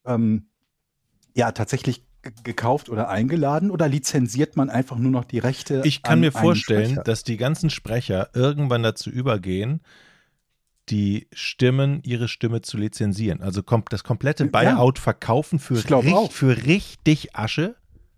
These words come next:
Speaker 2: für richtig Hunderttausende wahrscheinlich. Also die großen Sprecher, so Synchronsprecher, dass sie sagen, Okay,
Speaker 1: Mhm.
Speaker 2: gib mir drei Millionen,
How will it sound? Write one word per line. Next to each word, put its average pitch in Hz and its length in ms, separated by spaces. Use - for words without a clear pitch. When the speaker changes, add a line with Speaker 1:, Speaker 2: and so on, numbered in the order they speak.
Speaker 2:
für 110 240
richtig 131 440
Hunderttausende 117 880
wahrscheinlich. 90 680
Also 98 200
die 101 120
großen 101 400
Sprecher, 85 400
so 82 100
Synchronsprecher, 90 800
dass 90 120
sie 107 60
sagen, 98 160
Okay, 175 340
Speaker 1:
Mhm. 110 280
Speaker 2:
gib 160 180
mir 139 100
drei 123 220
Millionen, 120 500